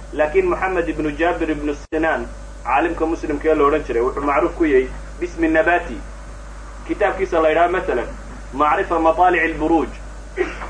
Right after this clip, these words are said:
wuxuu ku caddaynayaa ilaa xad uu tanabbu ka samaynayay ama uu ka warramayay kusuufku goortu dhacayo ama khusuuf goortu dhacayo. Yacni, culammadii muslimiinta hore waxay tijaabin jireen inay ka warramaan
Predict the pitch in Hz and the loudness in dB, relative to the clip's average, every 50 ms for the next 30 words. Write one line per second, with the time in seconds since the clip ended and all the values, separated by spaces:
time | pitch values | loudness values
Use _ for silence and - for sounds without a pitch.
0 | - - - - 175 - 185 180 180 220 202 196 190 185 160 180 190 196 196 190 | -10 -6 -2 -2 0 0 0 4 4 4 6 6 4 2 2 2 2 2 4 6
1 | 185 175 170 160 160 156 147 143 - - - 175 165 160 180 190 202 196 196 185 | 6 6 8 8 8 6 6 2 0 -4 -6 -4 0 6 8 8 8 8 6 2
2 | 196 208 202 196 185 175 - - 175 175 202 196 185 185 185 - 208 190 185 - | 0 2 4 4 2 2 2 0 2 2 2 2 4 0 0 2 2 -2 0 0
3 | 175 175 185 190 196 190 190 190 196 190 175 - 202 196 190 185 190 190 185 175 | -2 0 0 0 2 2 2 4 4 4 4 4 4 4 4 6 4 4 4 4
4 | 151 139 127 117 120 - - - - - - - - 220 208 208 - 180 165 156 | 4 4 4 2 0 -6 -12 -12 -4 -4 -4 0 4 4 4 4 2 -6 -2 2
5 | 180 190 190 - 185 180 190 185 165 170 175 180 180 175 165 - 165 - 185 170 | 2 2 2 2 -2 0 0 2 2 4 6 6 6 6 4 0 -2 -4 -4 -4
6 | 151 151 156 165 160 160 151 147 143 143 113 104 101 98 95 - - - - - | -4 0 2 2 2 2 2 2 2 4 2 2 -2 -4 -8 -12 -14 -14 -16 -16
7 | - - - - - - - - - - - 156 175 190 180 196 202 208 214 220 | -16 -16 -16 -16 -16 -16 -16 -16 -16 -14 -10 -8 -8 -4 -2 2 2 4 4 2
8 | 214 202 185 - 185 185 190 202 190 208 202 190 185 196 202 208 185 180 - - | 2 -2 -2 -2 0 0 0 0 2 2 4 4 6 6 6 6 4 2 -4 -6
9 | 165 - 170 170 175 180 175 175 175 180 180 175 175 180 180 175 160 156 151 143 | -4 -2 -2 0 0 0 0 2 4 4 4 4 4 4 6 6 8 6 6 4
10 | 135 - | 4 -2